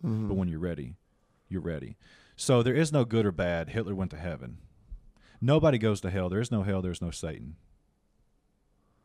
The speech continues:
Speaker 2: There is nothing like that. And w-, the end of, man, my friend Lauren had, she heard this from a friend. It sounded so good because I'm telling you that life is always the highest thinking thought.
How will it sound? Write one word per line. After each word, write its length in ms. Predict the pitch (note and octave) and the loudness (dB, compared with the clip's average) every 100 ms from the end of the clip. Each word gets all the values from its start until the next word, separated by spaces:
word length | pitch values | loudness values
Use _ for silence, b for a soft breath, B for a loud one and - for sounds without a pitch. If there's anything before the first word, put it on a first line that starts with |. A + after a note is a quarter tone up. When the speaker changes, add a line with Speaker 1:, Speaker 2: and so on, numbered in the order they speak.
| b b b b | b b b b
Speaker 2:
There 180 | G#2 G2+ | 2 4
is 140 | F#2 | 2
nothing 480 | G2+ F#2 - D#2+ E2+ - _ | 0 0 -2 -10 -12 -16 _
like 280 | - F2 E2+ | -6 -4 -6
that. 280 | C2+ B1+ - _ b b b b | -10 -12 -14 _ b b b b
And 380 | A2 A2+ G#2+ | 2 2 0
w-, 220 | - G#2+ F#2+ | -4 -10 -6
the 120 | A2 | -2
end 280 | C3+ E3 D#3 | 2 2 4
of, 220 | B2 - - _ B B B B B B - - - | 2 0 -14 _ B B B B B B -20 -20 -4
man, 260 | B2+ B2 | 2 2
my 140 | G#2+ F2+ | 2 -2
friend 440 | - A#2 A2 G2 | 2 4 6 6
Lauren 280 | F#2+ G#2 F#2+ | 6 6 6
had, 240 | F2 E2 - | 2 -2 -4
she 160 | - G#2 | 0 2
heard 140 | G#2 | 2
this 140 | F#2 | 0
from 140 | - F2+ | 0 0
a 40 | |
friend. 280 | - G2 F#2 | 2 2 2
It 120 | G#2+ | 0
sounded 340 | - A2+ G2+ - | 0 0 0 0
so 260 | A2 G#2 | 2 2
good 240 | G2 G#2 F#2 | 2 -2 -2
because 420 | - B2+ A2 G2+ | -2 2 2 0
I'm 160 | A2 | -2
telling 360 | A2 C3+ D#3+ D3 | 0 4 4 4
you 120 | A#2+ | 4
that 160 | G#2+ F#2+ | 2 0
life 440 | G2+ A2+ B2+ C3+ | 0 2 2 2
is 100 | G#2 - | -2 -2
always 480 | G#2+ G#2+ G#2 G2+ | 0 2 4 2
the 120 | G2+ F2+ | 0 -4
highest 440 | G2+ G2 F#2+ - | 0 0 0 -2
thinking 320 | F#2 F2+ E2+ - | -4 -4 -8 -4
thought. 300 | F2 D2+ | -4 -4